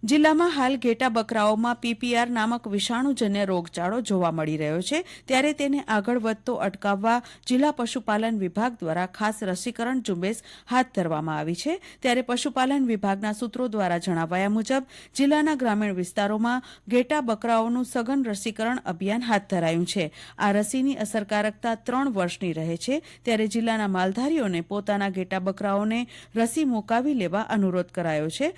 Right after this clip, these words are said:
અત્રે જણાવીએ કે ગાય ભેંસોમાં જોવા મળતા ખરવાના રોગને અટકાવવા ગત ઓગસ્ટ અને સપ્ટેમ્બર માસમાં વિશેષ રસીકરણ ઝુંબેશ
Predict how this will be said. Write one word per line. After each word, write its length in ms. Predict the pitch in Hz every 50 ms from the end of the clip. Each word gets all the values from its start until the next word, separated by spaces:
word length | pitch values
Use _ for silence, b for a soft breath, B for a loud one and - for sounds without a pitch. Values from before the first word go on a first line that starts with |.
| B B B B
અત્રે 320 | - 220 202 233 226 226
જણાવીએ 560 | 214 226 233 226 226 226 226 226 247 269 277 277 B B B B
કે 100 | - 285 262
ગાય 260 | 220 254 262 302 302
ભેંસોમાં 580 | 240 247 214 202 196 202 220 208 208 208 214 -
જોવા 240 | 214 190 185 190
મળતા 320 | 190 190 190 196 196 208 208 208 - -
ખરવાના 500 | 220 208 202 196 208 196 190 180 170 175 185
રોગને 340 | 202 214 202 202 208 196 -
અટકાવવા 560 | - 165 170 - - - 302 311 233 190 165 156 B B B B
ગત 300 | - 262 269 294 294 - - - 214
ઓગસ્ટ 360 | 208 196 262 269 269 - - 220
અને 120 | 226 220 208
સપ્ટેમ્બર 560 | - 208 185 - - 214 208 214 220 226 220
માસમાં 540 | 214 208 208 208 - 233 220 226 233 240 B B B B -
વિશેષ 400 | 233 262 247 - 302 302 285 - -
રસીકરણ 560 | 214 208 - 254 220 - 233 226 247 254 220 -
ઝુંબેશ 360 | 226 196 185 185 208 233